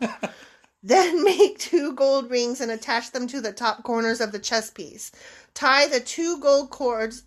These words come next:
Speaker 2: to the two rings on the chest piece. Think how much easier this would be if they did have Gorilla Glue, though, 'cause
Speaker 1: Oh
Speaker 2: that
Speaker 1: my
Speaker 2: stuff
Speaker 1: God. But
Speaker 2: sticks.
Speaker 1: do you think God would have allowed them to use it? 'Cause it sounds like he wants them to do everything the hard way.
Speaker 2: He's so mean. He's such a hard taskmaster.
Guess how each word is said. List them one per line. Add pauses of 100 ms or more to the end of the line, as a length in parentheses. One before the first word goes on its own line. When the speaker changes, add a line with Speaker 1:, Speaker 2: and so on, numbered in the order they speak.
(120)
Speaker 2:
to
the
two
rings
on
the
chest
piece. (340)
Think
how
much
easier
this
would
be
if
they
did
have
Gorilla
Glue,
though,
'cause
Speaker 1:
Oh
Speaker 2:
that
Speaker 1:
my
Speaker 2:
stuff (140)
Speaker 1:
God. (480)
But
Speaker 2:
sticks.
Speaker 1:
do
you
think
God
would
have
allowed
them
to
use
it?
'Cause
it
sounds
like
he
wants
them
to
do
everything
the
hard
way. (840)
Speaker 2:
He's
so
mean.
He's
such
a
hard
taskmaster.